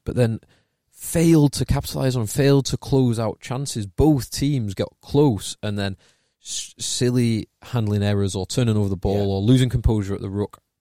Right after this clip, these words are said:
Speaker 1: cost both teams repeatedly. And actually, Argentina's la-, only try last week was a bit of a lottery, um,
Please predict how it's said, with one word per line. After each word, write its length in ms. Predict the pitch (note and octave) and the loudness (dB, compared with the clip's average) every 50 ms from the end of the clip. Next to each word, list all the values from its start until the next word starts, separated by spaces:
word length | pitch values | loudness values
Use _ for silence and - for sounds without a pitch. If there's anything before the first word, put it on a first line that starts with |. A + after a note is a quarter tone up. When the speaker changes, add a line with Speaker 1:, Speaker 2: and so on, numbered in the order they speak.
| _ _ | _ _
Speaker 1:
cost 400 | - - C3 A#2+ - - - _ | -6 -4 -4 -4 -4 -6 -12 _
both 200 | - A2 G#2+ G2+ | -4 -4 -4 -4
teams 320 | - - A2 G#2 G2+ F#2 | -6 -6 -6 -6 -6 -8
repeatedly. 520 | G2 F#2 - B2+ B2+ - G2+ G2+ F#2+ F#2+ - _ _ _ _ _ _ _ _ _ _ _ | -10 -8 -4 -4 -4 -4 -4 -6 -6 -8 -8 _ _ _ _ _ _ _ _ _ _ _
And 120 | B2 C3 | -4 -2
actually, 260 | D3 B2+ - - B2+ - | -2 -2 -2 -2 0 2
Argentina's 480 | C3 D3 C#3+ D3 C3 - C#3+ C3 A2+ | 2 2 0 0 -2 -2 -4 -2 0
la-, 180 | A2+ B2 B2+ B2 - | 0 0 0 0 0
only 220 | - C3 B2+ A#2+ A2 | 0 2 2 2 2
try 200 | - - A#2 G#2+ | 0 0 0 2
last 260 | G#2 A2 B2 - - | 2 2 0 0 -2
week 200 | G#2+ G2 F2+ - | -2 -2 -2 -2
was 180 | G#2+ G#2 F#2+ F#2 | -2 -2 -2 0
a 260 | G2 G2+ G2 G2 G2 F2+ - - | -2 -2 -2 -2 -4 -6 -6 -6
bit 80 | G2+ - | -4 -2
of 60 | G2+ | 0
a 40 | G2+ | 0
lottery, 640 | G2 G#2 G#2 - - - A2 G2+ G2 G2 F#2 F#2+ - _ _ _ _ _ _ - | 2 2 0 -2 -2 -4 -2 0 0 -2 -2 -6 -8 _ _ _ _ _ _ -6
um, 540 | G#2+ G2+ G2 G2 G2 F#2+ G2 G2 - G#2 | -4 -2 -2 -2 -4 -6 -8 -10 -12 -14